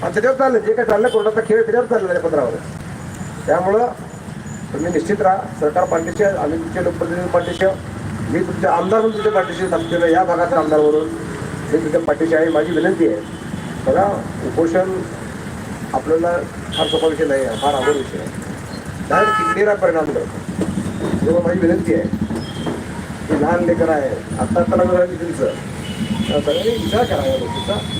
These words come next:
आणि माझी विनंती आहे तुमच्या सगळ्या आपल्याला, आपला भाऊ आहे आणि लाक्षणिक उपोषण करा ना, त्याला एक दिवस, तुम्ही एक दिवस बसवा, तुम्ही एक दिवस बस, रामला एक दिवस बसू द्या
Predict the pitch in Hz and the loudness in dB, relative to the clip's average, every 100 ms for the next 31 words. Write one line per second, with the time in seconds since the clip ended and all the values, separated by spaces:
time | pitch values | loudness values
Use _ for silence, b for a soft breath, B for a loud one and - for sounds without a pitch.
0 | - - - - - - - - 339 - | -4 -4 -4 -4 -4 -4 -2 -2 0 0
1 | 190 180 220 214 - - - - 120 110 | 2 2 4 2 0 -4 -4 -2 -2 -2
2 | - - - - - - - - 151 143 | -4 -6 -6 -8 -8 -6 -4 -2 0 2
3 | - 160 113 113 - - 104 - - - | 2 2 0 -2 -4 -6 -4 -4 -4 -6
4 | - - - 381 403 392 381 - - - | -6 -4 -2 -2 -2 -2 -2 -4 -6 -4
5 | - - - - - - - 262 269 269 | -4 -4 -4 -4 -2 0 2 2 2 2
6 | 277 262 247 214 226 220 220 220 226 226 | 4 4 2 4 2 2 2 2 4 4
7 | 220 226 220 196 185 160 - - - - | 4 4 4 4 2 0 -2 -4 -4 -4
8 | - 226 240 226 - 202 - - - - | 0 2 4 2 4 2 0 -8 -8 -6
9 | - - - - - - - 190 226 214 | -2 -2 -2 -6 -6 0 2 4 4 4
10 | 208 185 - 139 | 4 2 2 0